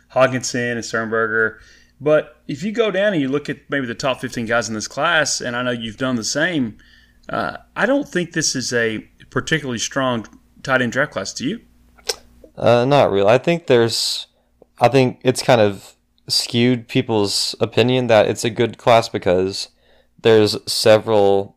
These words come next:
Speaker 2: potentially good prospects at the top where there's, uh, there's not one clear guy. But overall, it's not, it's not very good. You've got, you've got a nice top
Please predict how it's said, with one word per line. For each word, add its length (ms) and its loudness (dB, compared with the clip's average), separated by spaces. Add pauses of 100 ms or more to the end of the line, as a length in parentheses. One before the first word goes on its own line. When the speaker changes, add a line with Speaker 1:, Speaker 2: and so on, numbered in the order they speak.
Speaker 2:
potentially 960 0 (540)
good 220 4
prospects 580 4
at 100 0
the 100 -2
top 640 0 (680)
where 160 4
there's, 240 4 (180)
uh, 200 -8
there's 220 2
not 180 6
one 320 4
clear 300 0
guy. 560 2 (760)
But 180 6
overall, 420 6
it's 160 -2
not, 380 0 (120)
it's 180 -4
not 260 2
very 280 2
good. 280 0
You've 160 -6
got, 480 2 (500)
you've 120 -8
got 220 6
a 40 -2
nice 400 0
top 580 2